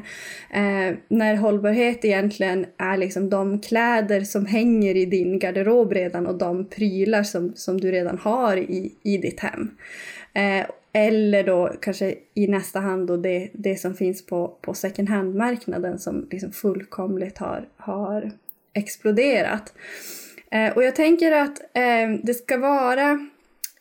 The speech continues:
eh, det ska vara liksom någon sorts, eh, balansgång.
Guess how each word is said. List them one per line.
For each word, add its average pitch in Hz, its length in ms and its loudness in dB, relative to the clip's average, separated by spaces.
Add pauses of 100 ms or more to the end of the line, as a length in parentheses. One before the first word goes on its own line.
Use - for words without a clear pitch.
(120)
eh, 214 420 -2 (800)
det 226 100 -2
ska 240 140 -4
vara 247 180 2
liksom 240 260 0
någon 240 180 2
sorts, - 440 -4
eh, - 260 -12 (160)
balansgång. 233 1400 2